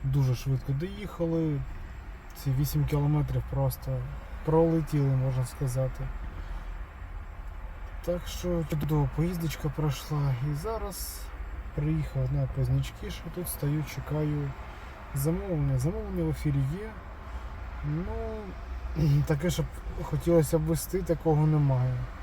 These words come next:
Чи подача далека дуже, чи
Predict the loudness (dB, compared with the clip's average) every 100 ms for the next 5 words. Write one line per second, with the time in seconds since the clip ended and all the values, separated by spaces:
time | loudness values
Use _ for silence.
0 | -10 -8 0 0 2 2 6 6 6 -2
1 | 0 0 -2 0 0 0 -2 -4 -6 -6
2 | -6 -10 -10 -8 -8 -8 -8 -6 -6